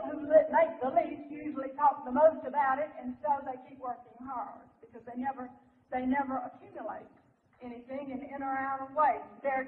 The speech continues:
talk, their conversation keeps dissipating their goods. The people who make the least talk the most about it.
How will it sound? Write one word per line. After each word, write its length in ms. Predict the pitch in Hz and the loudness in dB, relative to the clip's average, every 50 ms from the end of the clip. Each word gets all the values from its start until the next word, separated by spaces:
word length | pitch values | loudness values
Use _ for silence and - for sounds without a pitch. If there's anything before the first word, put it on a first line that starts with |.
| - - | -4 4
talk, 560 | - 381 349 254 233 247 - - - - - | 8 8 10 10 10 8 6 4 -6 -8 -8
their 160 | 262 262 262 | -8 -8 -8
conversation 720 | - 330 330 311 302 - 277 - 339 339 320 320 - - 277 | -6 -6 -6 -6 -4 -6 -2 2 4 4 4 2 0 -10 -12
keeps 220 | 277 - - - | -12 -12 -14 -14
dissipating 640 | - 339 359 359 - - - 277 269 262 262 262 262 | -14 -12 -12 -12 -12 -14 -12 -10 -10 -8 -6 -4 -4
their 160 | 262 262 269 | -4 -4 -6
goods. 240 | 262 240 226 - - - - _ _ _ _ _ _ _ _ _ _ - | -8 -12 -12 -14 -16 -20 -20 _ _ _ _ _ _ _ _ _ _ -8
The 80 | 226 | -8
people 400 | - - - 392 - 392 381 359 | -6 -6 -8 -10 -6 -2 -2 -2
who 160 | - - 339 302 | -2 -2 -4 -2
make 320 | 262 - 359 381 - - - - - | 0 0 2 0 0 -4 -10 -6 0
the 100 | 605 605 605 | 2 2 2
least 240 | - - 247 - - - - - _ _ _ _ _ | 2 0 -4 -6 -12 -18 -20 -20 _ _ _ _ _
talk 320 | - - 349 339 339 - - | 0 4 4 4 4 6 8
the 100 | 330 320 | 8 10
most 300 | 330 320 320 320 - - - | 10 10 8 8 8 4 -10
about 400 | - 277 277 320 320 294 247 - | -10 -8 -6 -6 -6 -6 -6 -8
it. 120 | - - | -10 -16